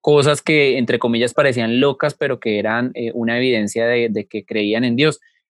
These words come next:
Así que por eso, eh, surgió el, el, la palabra proyecto, porque realmente arrancamos con un proyecto. Em, bueno, tengo el, el original.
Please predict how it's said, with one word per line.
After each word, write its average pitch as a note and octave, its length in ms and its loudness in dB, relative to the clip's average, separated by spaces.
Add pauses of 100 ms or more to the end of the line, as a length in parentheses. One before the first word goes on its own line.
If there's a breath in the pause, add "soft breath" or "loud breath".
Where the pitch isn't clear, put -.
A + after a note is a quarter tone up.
Así A#2+ 240 0
que C#3+ 100 0
por D#3+ 160 2
eso, C#3+ 380 2
eh, C3 240 2
surgió A#2+ 480 2
el, B2 240 0
el, C#3 240 -2
la B2 100 0
palabra A#2 320 2
proyecto, B2+ 560 0
porque - 240 -4
realmente A2+ 460 0
arrancamos A#2+ 440 -2
con B2 160 -4
un G#2+ 60 0
proyecto. B2 500 -2 (680 soft breath)
Em, A2 1200 0 (460)
bueno, C3 240 2
tengo A#2 260 0
el, D3+ 140 2
el C#3 140 0
original. C3+ 600 2